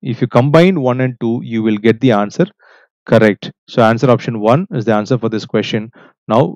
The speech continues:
that's a data sufficiency question. Now let's go to the next one. So this is a kind of a coding decoding or an arrangement based, uh, uh, uh, question.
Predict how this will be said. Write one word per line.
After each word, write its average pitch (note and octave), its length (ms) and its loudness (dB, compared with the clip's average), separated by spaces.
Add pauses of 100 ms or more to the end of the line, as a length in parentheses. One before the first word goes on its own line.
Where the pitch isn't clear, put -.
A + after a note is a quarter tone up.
that's B2 220 2
a D3+ 40 4
data B2+ 260 6
sufficiency B2 460 -2
question. A2+ 340 -6
Now A2+ 100 -2
let's A#2+ 240 -4
go - 160 -2
to B2 80 -4
the D#3+ 120 -4
next A2+ 280 -4
one. G2+ 200 -6 (560)
So D#3 120 2
this C#3+ 220 4
is E3+ 120 0
a F#3 60 6
kind D#3 240 4
of D#3 140 4
a C3 240 2
coding C#3 260 2
decoding C3+ 480 4
or A#2+ 180 6
an G#2+ 80 -2
arrangement B2 500 2
based, A#2+ 300 2
uh, G#2+ 200 2
uh, G#2+ 540 0
uh, G#2 160 -2
question. D3+ 440 0